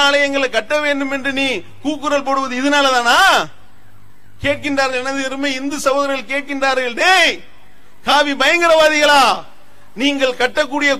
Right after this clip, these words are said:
கோவிலுக்குள்ள அந்த கருவறையில பெட்ரூமை சேர்த்து கட்ட போறீங்களா?"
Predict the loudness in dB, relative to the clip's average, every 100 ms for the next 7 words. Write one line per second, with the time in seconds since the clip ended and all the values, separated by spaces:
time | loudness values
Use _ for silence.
0 | 4 4 4 0 0 2 4 4 2 -2
1 | -6 -4 0 0 0 0 2 2 2 2
2 | 0 0 2 4 2 0 0 2 2 2
3 | 2 4 4 4 4